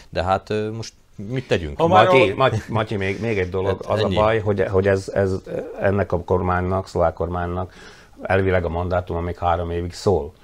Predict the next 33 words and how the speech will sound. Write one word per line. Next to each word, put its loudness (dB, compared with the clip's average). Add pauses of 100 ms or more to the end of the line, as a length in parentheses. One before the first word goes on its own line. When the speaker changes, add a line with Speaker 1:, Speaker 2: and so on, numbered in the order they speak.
(260)
Speaker 3:
És, -10
Speaker 2:
Elvileg. 0
Speaker 3:
és 2
ez 4
a 4
szerencsétlenség, 0
ez, -2
ö, -6
három 2
év 0
alatt 0
nagyon 0
so-, -4 (380)
ö, 2 (400)
láthattunk 0
már 0
egy, -4
ö, -4 (120)
neves -4
kormányfőt, -4
aki -8
kétezer-hatban -2
egy -4
nagyon, -4 (580)
ö, -4 (840)
hát -4
nem -4
mondom -6
ki, -6
de -2
hát -6 (160)
el- -2 (1120)
Speaker 2:
Igen, -4